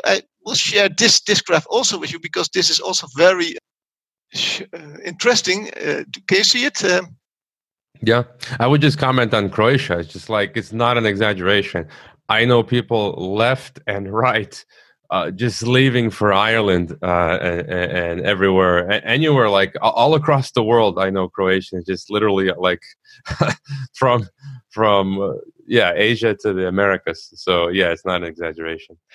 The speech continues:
Speaker 1: No, no, because I, I, I take the data, uh, from, uh, the official statistics.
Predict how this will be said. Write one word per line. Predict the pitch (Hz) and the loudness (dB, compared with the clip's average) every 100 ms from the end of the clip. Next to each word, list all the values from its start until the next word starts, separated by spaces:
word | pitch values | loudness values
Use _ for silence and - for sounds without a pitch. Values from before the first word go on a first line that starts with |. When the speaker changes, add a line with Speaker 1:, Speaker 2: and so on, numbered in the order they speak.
| - | -4
Speaker 1:
No, | 269 240 | 2 2
no, | 202 247 | 2 0
because | 190 214 220 208 | 2 0 0 2
I, | - 202 | 2 4
I, | 202 202 202 | 4 4 2
I | 208 | 0
take | 208 214 | 0 0
the | 190 | 0
data, | 170 214 233 202 | 2 2 2 2
uh, | 175 123 175 170 175 170 147 - | 2 4 4 4 4 2 0 -4
from, | - 180 170 | -8 -12 -6
uh, | 165 156 | -4 -2
the | 151 | -2
official | 175 175 170 | -4 -4 -4
statistics. | - 165 226 - 127 - | -6 -4 -4 -4 -6 -8